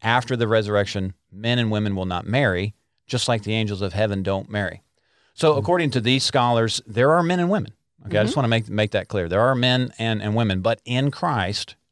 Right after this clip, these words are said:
Speaker 1: born-again people, those who by faith have been born again, they're new creations in Christ, they are not categorized nor distinguished by Jew, Greek, male, and female anymore.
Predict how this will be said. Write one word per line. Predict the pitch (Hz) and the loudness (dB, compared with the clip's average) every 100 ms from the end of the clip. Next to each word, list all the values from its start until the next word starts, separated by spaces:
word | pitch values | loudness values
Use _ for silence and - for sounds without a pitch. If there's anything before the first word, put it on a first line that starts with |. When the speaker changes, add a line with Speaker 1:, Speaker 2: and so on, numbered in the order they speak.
| _ _ | _ _
Speaker 1:
born-again | 107 107 123 131 127 | _ 0 2 0 0
people, | 131 120 95 104 - | -2 -2 -4 -6 -4
those | 107 113 117 | 0 0 0
who | |
by | 107 101 | -2 0
faith | 107 107 | 0 0
have | 95 | -2
been | 98 95 - | -4 -6 -8
born | 87 92 107 | -10 -4 -2
again, | 98 98 | 0 0
they're | 92 | -2
new | 95 110 | -4 -4
creations | - 107 104 95 | -2 -2 -2 -6
in | 101 | -6
Christ, | 98 95 87 - - _ _ _ _ _ _ | -4 -4 -4 -10 -20 _ _ _ _ _ _
they | 127 175 | 0 0
are | 196 | 2
not | 185 165 | 0 -2
categorized | - 156 185 185 120 104 104 107 104 - | -6 -4 -2 0 2 4 4 2 -2 -6
nor | 101 123 135 | -2 0 2
distinguished | 117 - - 131 147 104 92 - | 0 -2 -2 0 0 0 -2 -2
by | 95 | -4
Jew, | 92 101 110 | -2 -4 -4
Greek, | 107 101 98 | -2 -6 -6
male, | 92 90 | -8 -8
and | 85 | -8
female | 123 117 87 | -6 -4 -6
anymore. | 85 95 123 | -10 -12 -16